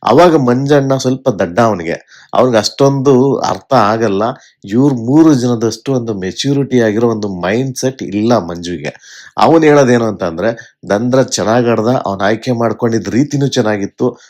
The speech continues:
ಒಬ್ಬೊಬ್ರನ್ನು ಆಯ್ಕೆ ಮಾಡ್ಕೊಂಡಿದ್ ರೀತಿ ಅವೆಲ್ಲ ತುಂಬಾ ಚೆನ್ನಾಗಿತ್ತು" ಅಂತ ಹೇಳ್ಬಿಟ್ಟು ಅವನು ಆನೆಸ್ಟ್ ಆಗಿ ಹೇಳ್ಬಿಟ್ಟು ಹೊರ್ಟೋಗ್ತಾನೆ ಅವನು.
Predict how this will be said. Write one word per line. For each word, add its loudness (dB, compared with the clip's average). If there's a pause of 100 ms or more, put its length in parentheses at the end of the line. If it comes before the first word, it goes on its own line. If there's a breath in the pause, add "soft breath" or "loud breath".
(120)
ಒಬ್ಬೊಬ್ರನ್ನು 0
ಆಯ್ಕೆ 0
ಮಾಡ್ಕೊಂಡಿದ್ -4
ರೀತಿ -2
ಅವೆಲ್ಲ 0
ತುಂಬಾ -4
ಚೆನ್ನಾಗಿತ್ತು" -6
ಅಂತ -6 (440 loud breath)
ಹೇಳ್ಬಿಟ್ಟು 2
ಅವನು -4
ಆನೆಸ್ಟ್ 0
ಆಗಿ 0
ಹೇಳ್ಬಿಟ್ಟು -4
ಹೊರ್ಟೋಗ್ತಾನೆ -6
ಅವನು. -12